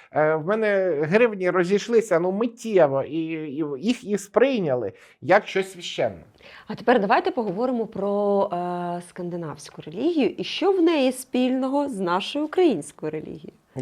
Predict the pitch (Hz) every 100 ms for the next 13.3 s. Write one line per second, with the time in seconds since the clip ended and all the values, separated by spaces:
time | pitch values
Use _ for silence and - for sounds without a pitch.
0 | 123 123 170 175 165 165 151 135 135 131
1 | 151 151 143 - - - - - - -
2 | _ - 156 131 - - - - - -
3 | - 175 143 147 151 151 151 143 147 131
4 | 131 143 180 302 190 143 117 135 135 170
5 | 208 202 - _ 117 131 139 - 196 208
6 | 202 277 262 - - 214 214 202 - _
7 | _ 160 180 - - _ _ - - 170
8 | 175 262 214 226 202 - 196 214 196 143
9 | - 123 127 120 113 - 101 202 214 _
10 | _ _ - 175 147 233 196 135 208 185
11 | 139 113 180 233 226 180 156 196 254 226
12 | 156 143 - 202 165 147 180 175 - 175
13 | 151 - -